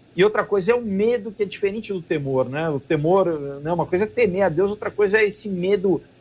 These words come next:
que acovarda, né? Esse medo que é contra a fé, contrário à fé, né? Que você não, não crê que Deus vai suprir em toda a situação, vai te dar vitória em toda a situação.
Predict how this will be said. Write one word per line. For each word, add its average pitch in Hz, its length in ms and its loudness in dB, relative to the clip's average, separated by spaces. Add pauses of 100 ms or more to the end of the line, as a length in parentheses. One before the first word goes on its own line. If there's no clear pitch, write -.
(500)
que 175 80 2
acovarda, 165 880 2
né? 160 280 -12
Esse 156 240 -14
medo 160 380 -6
que 165 440 0
é 156 80 0
contra 202 400 0
a 165 40 -2
fé, 175 240 0
contrário 175 500 -2
à 180 80 2
fé, 165 400 0
né? 156 160 -8
Que 156 120 -20
você 147 360 -4
não, 165 220 -2 (440)
não 180 220 2
crê 185 240 -2
que 185 140 -12
Deus 165 340 0
vai 160 240 -4
suprir 180 500 -8
em 185 60 -6
toda 165 220 -8
a 160 40 -4
situação, 160 760 -4
vai 156 120 4
te 160 160 -4
dar 156 140 2
vitória 156 440 0
em 147 40 -10
toda 147 200 -2
a 139 40 -4
situação. 156 600 -4